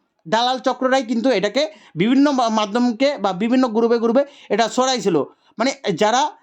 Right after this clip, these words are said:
অ্যাপয়েন্টমেন্ট ভিসা ব-, মানে ব্যবসায়ী করে বা অ্যাপয়েন্টমেন্ট সিস্টেমটা এটাই করে, তারাই যাতে উঠাইছিল,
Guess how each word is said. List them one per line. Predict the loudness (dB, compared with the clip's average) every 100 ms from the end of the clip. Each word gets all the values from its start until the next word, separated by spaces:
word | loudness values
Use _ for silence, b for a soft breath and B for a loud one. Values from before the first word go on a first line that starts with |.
| b
অ্যাপয়েন্টমেন্ট | -4 -2 0 0 2
ভিসা | 2 2 0
ব-, | 0 0
মানে | 0 0 0 -2 -2
ব্যবসায়ী | -2 -2 -4 -2
করে | -2 -2 b b
বা | -6
অ্যাপয়েন্টমেন্ট | -2 -2 0 0 0 0
সিস্টেমটা | -2 0 0 0
এটাই | 0 0 0
করে, | -2 -4 B B
তারাই | -4 -2 -2
যাতে | -2 0
উঠাইছিল, | 0 2 0 0 0